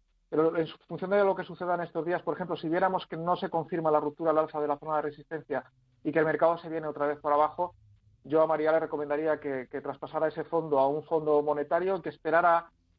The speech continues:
eh, a que el mercado realmente confirmara que, que ha tocado fondo,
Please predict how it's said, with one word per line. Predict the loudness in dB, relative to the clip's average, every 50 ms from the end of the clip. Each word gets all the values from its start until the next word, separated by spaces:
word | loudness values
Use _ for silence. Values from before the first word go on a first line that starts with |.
| _ _
eh, | -2 0 2 4 4 4 4 4 4 2 2 0
a | -2 -4 -4
que | -4
el | -4
mercado | -4 -2 0 2 2 2
realmente | 4 2 0 -2 -2 -4 -2 0 2 2 2 0 -2 -4
confirmara | -6 -6 -6 -4 -4 -4 0 0 2 2 2 2 0
que, | -2 -8 -6 -4
que | -4
ha | -4
tocado | -4 -2 -2 0 0 -2 -2
fondo, | -2 -2 -2 0 0 0 -2 -2 -4